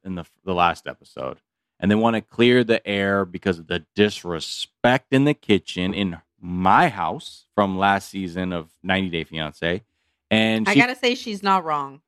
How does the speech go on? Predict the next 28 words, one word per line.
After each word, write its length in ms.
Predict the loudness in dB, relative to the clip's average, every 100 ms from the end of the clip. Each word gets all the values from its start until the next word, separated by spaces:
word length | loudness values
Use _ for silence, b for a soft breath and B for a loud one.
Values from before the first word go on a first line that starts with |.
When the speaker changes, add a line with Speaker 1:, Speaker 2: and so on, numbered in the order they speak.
| -4
Speaker 2:
real 140 | 0
Speaker 1:
Yeah. 180 | 2 0
Speaker 2:
quick. 80 | -4 _ _ _ _ 0
Speaker 1:
Huh? 200 | 0 0 -8 _ _ _ _ _ _ _ _ _ _
Speaker 2:
I 40 | -6
said, 240 | -4 -6 _
"I 100 | -6
gotta 180 | -4 -6
say 200 | -8 -10
she's 240 | -8 -8 -2
not 260 | 0 0
wrong," 480 | 0 2 2 2 -2
real 280 | -6 -4 -4
quick. 400 | -4 -4 -4 -6 _ _ _ 2
Speaker 1:
Yeah. 280 | 4 4 -2 _ _ _ _ _ _
Speaker 2:
Where 180 | -6 -4
my 240 | -2 -2 -2
allegiances 680 | -6 -10 -12 -14 -14 -14
lie. 440 | -4 -4 -4 -8 -16 _ _ _ _
That's 260 | -14 -14 -18
it. 220 | -20 -20 _ _ _ 2
Speaker 1:
Oh, 160 | 2
you 120 | 2 -2
mean 120 | 0
that, 220 | -2 -2
like, 180 | -2 -2 0
yeah, 160 | 0
that 200 | 0 -6